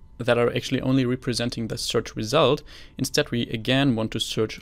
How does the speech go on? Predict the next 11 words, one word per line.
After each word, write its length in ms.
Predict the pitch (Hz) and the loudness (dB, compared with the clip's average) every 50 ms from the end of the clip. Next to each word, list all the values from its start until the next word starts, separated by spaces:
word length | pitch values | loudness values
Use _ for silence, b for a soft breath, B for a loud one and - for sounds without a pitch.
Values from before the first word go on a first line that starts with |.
| - - | -10 -2
all 260 | - 127 135 135 131 | 2 6 6 6 6
Pokemon, 580 | - - 117 110 - 113 110 110 113 113 120 123 | 4 2 0 -2 0 -2 -2 0 0 0 0 0
which 200 | 117 120 - - | -2 -2 -2 -2
are 80 | 113 | -2
then 180 | 107 110 117 117 | -2 -2 -2 -2
saved 320 | - - - - 113 - - | -2 -2 -2 -2 -4 -4 -6
in 100 | 117 113 | -4 -4
the 60 | 127 | -4
cached 360 | - - - 170 160 - - | -2 0 0 0 0 0 -4
Pokemon 440 | - 123 110 - 113 110 110 110 110 | -6 -8 -6 -4 -4 -4 -4 -4 -4
list. 280 | 110 - - - - | -6 -8 -8 -12 -12